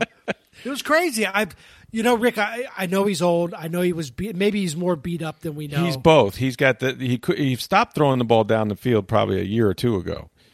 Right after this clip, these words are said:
Speaker 1: Right.
Speaker 2: But then with the ribs, I think he was even less apt to, you know, really hang in there and torque it, you know, very
Speaker 1: Right.
Speaker 2: far.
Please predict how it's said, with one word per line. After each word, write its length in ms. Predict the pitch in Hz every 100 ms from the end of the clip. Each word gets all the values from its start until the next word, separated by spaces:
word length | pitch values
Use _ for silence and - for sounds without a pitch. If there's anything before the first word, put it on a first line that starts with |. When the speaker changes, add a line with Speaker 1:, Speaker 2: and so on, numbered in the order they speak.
| -
Speaker 1:
Right. 200 | 156 131
Speaker 2:
But 180 | 113 117
then 280 | 123 123 143
with 140 | 127
the 120 | 110
ribs, 380 | 104 147 143 101
I 120 | 104
think 320 | 98 120 113 -
he 100 | 110
was 220 | 104 107
even 260 | 110 98
less 240 | 104 110 110
apt 280 | 98 - -
to, 300 | 90 87 107
you 80 |
know, 220 | 95 85 87 _ _ _ _ _ _ _ -
really 220 | 98 82
hang 240 | 104 107
in 120 | 101
there 200 | 95 92
and 120 | 87 -
torque 280 | - 95
it, 100 | 92 -
you 220 | _ 113 95
know, 200 | 90 85 _ _
very 140 | 95 95
Speaker 1:
Right. 100 | 165
Speaker 2:
far. 180 | -